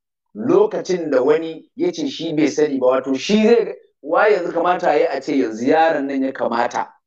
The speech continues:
ku fito mana da shi social media, ku bar shi ya gaya mana waye ya san Shehu Ibrahim. Saboda yaron nan shi ya san Shehu Ibrahim.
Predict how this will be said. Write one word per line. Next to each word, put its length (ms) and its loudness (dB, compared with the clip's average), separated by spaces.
ku 160 -10
fito 320 -2
mana 240 -2
da 80 -4
shi 220 -8
social 460 -2
media, 400 -2
ku 160 -6
bar 120 0
shi 220 -4
ya 100 0
gaya 240 0
mana 220 -4
waye 260 2
ya 60 -2
san 200 -8
Shehu 360 -6
Ibrahim. 460 -6
Saboda 320 -12
yaron 340 -2
nan 140 -8
shi 220 -14
ya 60 -8
san 200 -12
Shehu 320 -10
Ibrahim. 420 -10